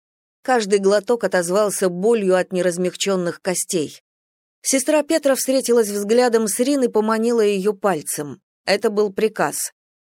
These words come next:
Катай хлопнул её по плечу и встал. «Ладно, развлекайся». Рин дёрнула его за рукав. «Не вздумай бросать меня». «Я не собираюсь в это встревать. Видел, на что способны их аркебузы».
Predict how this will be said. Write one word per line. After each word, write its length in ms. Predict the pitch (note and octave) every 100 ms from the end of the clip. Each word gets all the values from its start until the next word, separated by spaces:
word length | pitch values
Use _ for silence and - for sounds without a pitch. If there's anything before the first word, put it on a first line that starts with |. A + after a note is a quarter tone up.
| _
Катай 280 | G#3 G3+ G#3
хлопнул 460 | G3+ G#3 G3 F#3+
её 180 | F#3 F#3+
по 120 | F#3+
плечу 320 | F#3+ F#3+ F#3+ A3
и 100 | F#3
встал. 460 | - - D#3+ C3 - _ _
«Ладно, 520 | - F#3+ A#3 G#3+ D3+ C#3+
развлекайся». 920 | E3 D#3 F3+ F#3 F#3+ D#3 - - - _ _ _ _
Рин 260 | - G#3+ G#3+
дёрнула 420 | F3+ G3 F#3 F3+
его 240 | F3 F3
за 140 | F3+ F3+
рукав. 520 | F3 F3 C#3+ - - _ -
«Не 240 | G#3+ G#3
вздумай 400 | F#3+ E3+ F#3+ G#3
бросать 500 | G3+ G#3+ G#3 F#3 -
меня». 380 | E3 D#3 C#3+ C3+ _ _ _ _
«Я 240 | - D#3 E3+
не 120 | F3+
собираюсь 480 | F3 F3+ F#3+ G#3+ F#3+
в 40 |
это 180 | F#3+ F#3+
встревать. 560 | D#3+ F3+ F3+ D#3+ B2+ -
Видел, 360 | E3+ G#3+ F3+ E3
на 140 | E3
что 160 | D#3+ F3
способны 600 | - E3+ G3+ F#3+ E3+ E3+
их 140 | -
аркебузы». 720 | E3+ - F#3+ F3 D3+ C#3 B2+